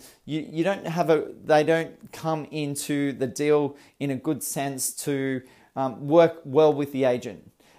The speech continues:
But they know us as, as property buyers agents that we've got multiple people we're, we're, we're, we're dealing with in terms of clients that are coming on board. And also in, in, in the sense that we've been working with them for long periods of time,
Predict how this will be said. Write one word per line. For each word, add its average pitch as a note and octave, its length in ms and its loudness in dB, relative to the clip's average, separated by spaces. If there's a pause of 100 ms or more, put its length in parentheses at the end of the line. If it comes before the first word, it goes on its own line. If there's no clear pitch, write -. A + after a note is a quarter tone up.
(120)
But E3+ 160 2
they F3+ 160 2
know E3 420 0
us B2+ 320 -6
as, C3 260 -6 (160)
as - 480 -2 (280)
property C3+ 260 0
buyers D#3 380 2
agents C3 320 2
that A#2 100 -2
we've A#2 160 -4
got A2 160 -6
multiple D3+ 340 -4
people C3 380 -2
we're, A#2 200 -2
we're, D3 300 2
we're, A#2 440 0
we're A#2+ 320 -4
dealing D#3 400 -2
with - 260 -8 (280)
in C3+ 100 -6
terms B2+ 240 -2
of A#2 100 -6
clients C#3 380 -4
that C3 100 -2
are A2+ 60 -4
coming B2 280 -8
on A2+ 140 -6
board. E3 340 -4 (340)
And D3+ 120 -2
also F3+ 560 2 (240)
in, D#3 440 -6
in, D3 400 -6 (240)
in D3 180 -6
the C#3+ 80 -4
sense F3 320 -4
that D3 220 0
we've D3 120 -2
been D3 160 -4
working D3 300 -6
with C3+ 160 -6
them C3 300 -6 (200)
for - 160 -4
long C#3+ 300 0
periods C#3+ 320 -4
of A#2+ 120 -6
time, D3 580 -6